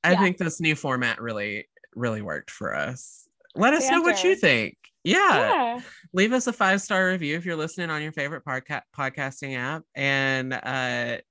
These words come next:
Speaker 1: if you are listening on YouTube, as we've done the last three episodes, we have a secret word for you today. And the secret word is
Speaker 2: Chimp.
Speaker 1: banana leaf.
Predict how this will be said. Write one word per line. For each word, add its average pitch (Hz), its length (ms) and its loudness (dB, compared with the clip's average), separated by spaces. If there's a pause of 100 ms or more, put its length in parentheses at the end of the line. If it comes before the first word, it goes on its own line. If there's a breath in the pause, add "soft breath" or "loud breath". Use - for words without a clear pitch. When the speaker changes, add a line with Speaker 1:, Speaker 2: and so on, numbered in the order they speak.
(640)
Speaker 1:
if 151 160 -6
you 156 200 -2
are 143 100 0
listening 170 400 -4
on 190 160 0
YouTube, 147 580 -6
as 135 300 -6
we've 139 220 -10
done 135 260 -6
the 143 80 -8
last 135 320 -6
three 143 160 -4
episodes, 127 720 -6
we 135 100 -2
have 123 140 -2
a 123 80 -4
secret - 380 -8
word 127 280 -2
for 135 120 -2
you 123 160 -4
today. 127 880 -2 (920 loud breath)
And 135 560 0 (120)
the 135 160 -8
secret 151 500 -4
word 131 720 -2 (160)
is 120 1120 -8 (360)
Speaker 2:
Chimp. 156 120 2
Speaker 1:
banana 139 400 4
leaf. 107 500 -4